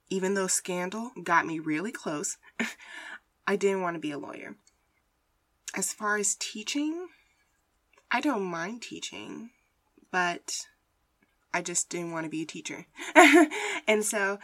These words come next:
I remember social work, and I wasn't really familiar with that. I remember asking my mom,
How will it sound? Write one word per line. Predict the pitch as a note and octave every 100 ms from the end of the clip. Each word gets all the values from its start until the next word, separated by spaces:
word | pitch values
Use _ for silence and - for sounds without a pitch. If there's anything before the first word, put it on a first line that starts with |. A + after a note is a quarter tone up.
| - - - _ _ _ -
I | -
remember | G#3 A3 G#3+ G#3 G3+ G3+ G3 F#3+ A3 _ _ _ _
social | - C4 E4+ -
work, | E3+ D#3+ D#3+ - - -
and | F#3+ F#3 F3+ F3+ F3+ -
I | - G#3 G#3+ G#3+
wasn't | G3 A#3 - D#4
really | D4+ C#4+
familiar | C#4 A3+ G3+ C#4 G#3
with | E3 -
that. | D3 D3+ - _ _ _ _ - - -
I | F3+ F#3 F#3 F#3 F3+ F3+ F3 F3 - - - _ _ -
remember | G#3+ F#3+ F#3 G3 F#3 F3+ F3+ - _
asking | E3+ F3 - B3
my | D4
mom, | D4 B3+ G#3 G3+ G#3 G#3